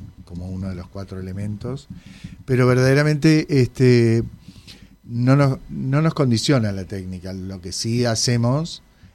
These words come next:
es una búsqueda profunda de qué,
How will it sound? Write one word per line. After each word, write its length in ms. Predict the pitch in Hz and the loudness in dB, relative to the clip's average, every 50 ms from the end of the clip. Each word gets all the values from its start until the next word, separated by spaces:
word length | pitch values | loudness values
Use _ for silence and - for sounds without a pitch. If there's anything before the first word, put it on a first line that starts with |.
| _ _ _ | _ _ _
es 200 | 104 98 - - | -12 -12 -10 -8
una 280 | 98 95 98 95 92 87 | -8 -8 -6 -8 -8 -8
búsqueda 560 | 92 101 104 101 - - 113 104 101 101 95 | -6 -8 -8 -8 -8 -6 -4 -4 -4 -4 -6
profunda 840 | 104 98 98 - - 117 113 113 110 110 107 110 113 127 143 156 185 - _ _ _ _ _ _ _ _ _ | -8 -8 -10 -6 -4 -2 0 0 0 0 0 0 0 0 -2 -4 -8 -14 _ _ _ _ _ _ _ _ _
de 400 | - 95 95 95 95 95 98 - - _ _ _ _ _ _ | -18 -12 -10 -10 -8 -8 -10 -12 -16 _ _ _ _ _ _
qué, 380 | - 117 110 104 107 110 113 | -14 -10 -8 -6 -6 -6 -8